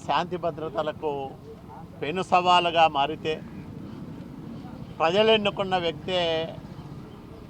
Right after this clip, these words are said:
ప్రజల హక్కులను హరిస్తూ ఉంటే, ఎవరు స్వేచ్ఛగా వ్యాపారాలు చేసుకోలేని ఒక భయానకమైన వాతావరణాన్ని సృష్టించి కోట్ల రూపాయలను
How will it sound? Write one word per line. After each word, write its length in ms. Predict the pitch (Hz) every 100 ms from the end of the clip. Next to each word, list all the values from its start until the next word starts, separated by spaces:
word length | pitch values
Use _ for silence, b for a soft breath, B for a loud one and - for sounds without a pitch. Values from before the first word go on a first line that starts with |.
| -
ప్రజల 360 | 151 190 208 196 175
హక్కులను 500 | 160 - 202 190 190 151
హరిస్తూ 400 | 151 170 - 175 160
ఉంటే, 320 | 147 160 165 - - - - - - - - 127 160
ఎవరు 240 | 196 220 214 -
స్వేచ్ఛగా 520 | 175 196 202 196 196 180
వ్యాపారాలు 580 | 160 175 208 202 202 190
చేసుకోలేని 800 | 175 175 - 175 170 165 165 160 151 151 - - - - 135
ఒక 120 | 160 156
భయానకమైన 800 | 147 151 202 226 208 202 196 190 180
వాతావరణాన్ని 680 | 156 160 185 175 165 165 160 156
సృష్టించి 560 | 151 - 170 160 170 156 139 139 - - - - - - - - - -
కోట్ల 340 | 160 190 208 185
రూపాయలను 600 | 185 175 170 160 160